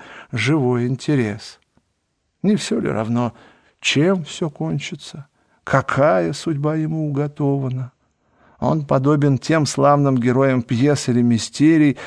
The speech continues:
чьи радости нам чужды, но чьи страдания будут в нас любовь к прекрасному.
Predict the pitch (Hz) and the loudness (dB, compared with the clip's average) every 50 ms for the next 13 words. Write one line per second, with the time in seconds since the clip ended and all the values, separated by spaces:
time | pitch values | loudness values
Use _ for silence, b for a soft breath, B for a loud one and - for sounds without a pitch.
0 | B B B B B - - 185 202 208 185 175 185 - 143 135 120 - - 139 | B B B B B -2 0 2 4 4 4 4 2 0 0 -4 -6 -4 -2 -2
1 | 127 135 143 139 117 - - 202 202 185 143 107 - - - - 139 - _ _ | 0 0 0 0 0 0 0 2 2 2 2 0 -2 -6 -10 -10 -10 -12 _ _
2 | _ _ _ _ _ _ _ _ - - 90 107 - - - 131 123 120 - - | _ _ _ _ _ _ _ _ -10 -8 -6 -6 -6 -4 -4 -4 -4 -4 -4 -6
3 | 110 98 95 101 113 120 127 127 123 113 101 - 110 120 113 110 104 - - 104 | -8 -8 -6 -4 -4 -4 -2 -2 -2 -4 -4 -4 -4 -4 -2 -4 -6 -8 -10 -10
4 | 104 101 - - - - 98 98 98 107 120 107 - - _ _ - 107 104 - | -8 -8 -8 -10 -12 -12 -12 -10 -8 -8 -8 -8 -10 -14 _ _ -12 -12 -12 -12
5 | - - - 120 131 123 - - - _ - 233 _ _ | -12 -12 -8 -6 -6 -6 -8 -10 -14 _ -20 -20 _ _